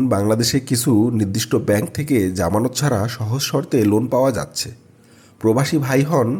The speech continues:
বা দেশের সাধারণ বেকার মানুষ, এই ভিডিওটি আপনারই জন্য।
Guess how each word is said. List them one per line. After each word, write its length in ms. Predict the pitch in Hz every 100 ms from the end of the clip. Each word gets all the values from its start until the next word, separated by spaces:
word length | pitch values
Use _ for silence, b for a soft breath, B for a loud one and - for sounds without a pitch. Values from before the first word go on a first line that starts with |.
| 208 120
বা 160 | 101
দেশের 340 | 101 110 - 135
সাধারণ 540 | - 104 113 147 113 120 - B B 92
বেকার 300 | 104 107 139
মানুষ, 260 | 151 117 - - _ b b b b
এই 140 | 131 143
ভিডিওটি 440 | 135 147 156 143 123 -
আপনারই 400 | - 131 254 104
জন্য। 240 | -